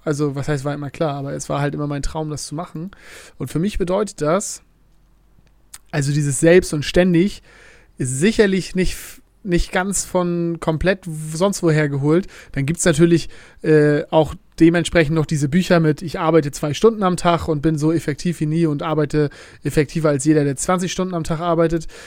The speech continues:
Diese ganzen geilen Unternehmerbücher. Ähm, ich glaube, so das Mittelding macht's. Also das bringt auch nichts, wenn du, äh, zwanzig Stunden am Tag ackerst. Aber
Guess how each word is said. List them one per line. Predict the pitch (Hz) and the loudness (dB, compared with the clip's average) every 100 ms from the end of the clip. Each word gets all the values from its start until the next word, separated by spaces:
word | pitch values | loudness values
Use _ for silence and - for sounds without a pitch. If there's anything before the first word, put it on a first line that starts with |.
| - - | -18 -8
Diese | 135 131 | -4 -2
ganzen | 151 151 | -2 -2
geilen | 143 147 147 143 143 160 | 0 2 2 0 -2 -4
Unternehmerbücher. | 143 147 165 180 165 165 170 170 170 - - - - | -4 -2 0 0 -2 -2 -2 -2 -4 -16 -20 -20 -6
Ähm, | 143 143 147 147 147 147 - - _ | -2 -2 -2 -2 -4 -8 -18 -20 _
ich | - - | -2 4
glaube, | 170 196 170 | 4 4 2
so | 180 | 2
das | 175 147 | 2 2
Mittelding | 180 202 170 156 151 | 2 4 4 2 2
macht's. | 156 190 - - - | 2 0 0 -6 -4
Also | 156 143 | -4 -2
das | 143 - | -4 -2
bringt | 165 196 | -2 0
auch | 180 | -2
nichts, | 156 175 - | -2 -4 -4
wenn | 170 160 | -4 -2
du, | 156 156 156 - - _ _ _ _ - | 0 -2 -4 -8 -20 _ _ _ _ -10
äh, | 147 147 143 143 - | -6 -4 -4 -6 -10
zwanzig | - 165 147 - | -4 -2 -2 -4
Stunden | 165 | -4
am | 156 | -4
Tag | 151 143 | -6 -6
ackerst. | 160 180 165 - | -6 -4 -4 -6
Aber | 160 143 143 143 | -6 -2 -2 -4